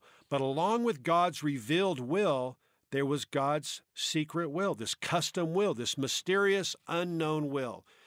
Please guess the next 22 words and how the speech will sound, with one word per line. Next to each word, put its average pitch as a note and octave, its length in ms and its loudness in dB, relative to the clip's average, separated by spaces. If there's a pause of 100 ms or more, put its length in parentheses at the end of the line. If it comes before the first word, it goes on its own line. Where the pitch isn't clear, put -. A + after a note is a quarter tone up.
(140)
And C3+ 180 -4
God A#3 300 2
always E3+ 560 4
works D3 580 0 (300)
this C#3 260 0
way C3+ 280 0
in A#2+ 200 -6
our A#2+ 180 -2
lives. A2 560 -4 (460)
There E3 180 2
is D#3 140 -2
his D3+ 280 0 (220)
revealed C#3+ 720 2
will E3+ 280 2
to G#3 200 -2
us, G#3+ 360 0 (540)
and B2 160 -4
then C3+ 140 2
there's C3 420 -2 (220)
God's C3 440 -4 (180)
secret - 560 -6
will. A2 400 -8